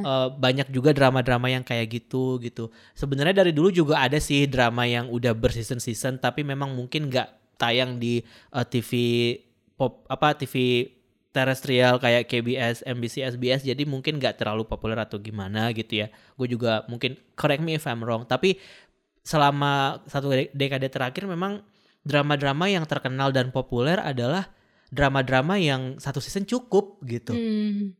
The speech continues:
Speaker 1: Kayak Goblin, terus juga kayak, eh, misalnya Descendants of the Sun, atau misalnya kayak The Hairs gitu. Ya udah gitu. Kayak mau memperpanjang apa lagi Chan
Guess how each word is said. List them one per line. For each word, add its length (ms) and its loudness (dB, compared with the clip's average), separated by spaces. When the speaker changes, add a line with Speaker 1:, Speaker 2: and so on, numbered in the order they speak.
Speaker 1:
Kayak 360 -2
Goblin, 760 -2
terus 320 -4
juga 260 -4
kayak, 540 0
eh, 300 -6
misalnya 500 -4
Descendants 460 -6
of 180 -10
the 140 -8
Sun, 560 0
atau 340 -4
misalnya 480 -6
kayak 540 -2
The 220 -2
Hairs 600 -2
gitu. 440 -4
Ya 140 -4
udah 480 2
gitu. 300 -8
Kayak 320 -2
mau 540 -4
memperpanjang 640 0
apa 300 2
lagi 480 -2
Chan 160 0